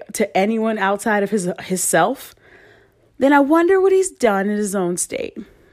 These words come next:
I'm just gonna leave that there. <sighs> Finally, and the most annoying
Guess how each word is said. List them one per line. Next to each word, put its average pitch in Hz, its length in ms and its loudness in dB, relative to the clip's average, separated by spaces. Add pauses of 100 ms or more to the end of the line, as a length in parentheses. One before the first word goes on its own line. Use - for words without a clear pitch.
(140)
I'm 330 140 0
just 381 160 -8
gonna 233 200 -2
leave 165 240 -4
that - 260 -6
there. - 340 -10 (1600)
<sighs> - 20 -
Finally, 190 880 2 (440)
and 180 300 0 (320)
the 208 80 2
most 208 280 0
annoying 170 960 2